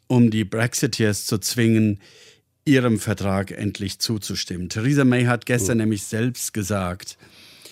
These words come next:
Speaker 1: wenn eine Verlängerung, äh, wenn ihr den Vertrag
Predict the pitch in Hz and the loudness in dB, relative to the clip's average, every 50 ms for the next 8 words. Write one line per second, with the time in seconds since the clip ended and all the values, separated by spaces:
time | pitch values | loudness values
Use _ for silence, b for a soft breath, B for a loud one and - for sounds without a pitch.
0 | B B B B B _ _ 120 113 131 147 170 180 - - - 143 139 143 139 | B B B B B _ _ 0 2 4 4 4 4 0 0 2 4 6 6 6
1 | 131 - - 131 120 131 156 185 208 180 180 160 156 156 165 170 170 170 170 151 | 4 4 2 2 4 4 4 4 4 4 4 4 4 6 6 8 8 6 4 2
2 | b b b b b b b b b b _ _ _ - 123 120 120 - - 123 | b b b b b b b b b b _ _ _ 2 4 4 4 2 0 2
3 | 123 156 185 220 185 - 156 147 143 139 131 - - 135 117 107 104 107 104 104 | 2 4 4 4 2 2 2 2 2 2 0 0 -2 -4 -4 -4 -2 -2 0 0
4 | 107 - - - | -2 -4 -8 -18